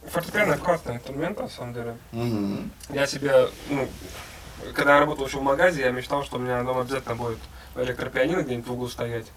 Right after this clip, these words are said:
Speaker 1: потому что я помню, в магазе постоянно там, ну, было время, ну, как бы, и старался на нем играть.
Speaker 2: Ты хорошо играешь же.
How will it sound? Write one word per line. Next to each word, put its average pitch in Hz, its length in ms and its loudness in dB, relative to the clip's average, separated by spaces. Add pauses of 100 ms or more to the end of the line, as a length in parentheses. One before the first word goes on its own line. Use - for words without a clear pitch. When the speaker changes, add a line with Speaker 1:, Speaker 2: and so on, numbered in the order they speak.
(220)
Speaker 1:
потому 131 160 -6
что - 140 -4
я 120 320 2
помню, 123 240 -2
в 117 100 -6
магазе 131 340 0
постоянно 120 440 -2
там, 107 140 -8 (280)
ну, 123 120 -10 (220)
было 131 200 -2
время, 160 260 0
ну, 139 100 -6
как - 160 -16
бы, 117 160 -8 (340)
и 123 240 -6 (320)
старался 143 340 2
на 135 40 0
нем 135 160 0
играть. 127 240 2 (200)
Speaker 2:
Ты 117 120 -2
хорошо 170 340 -2
играешь 117 280 -4
же. 90 60 -12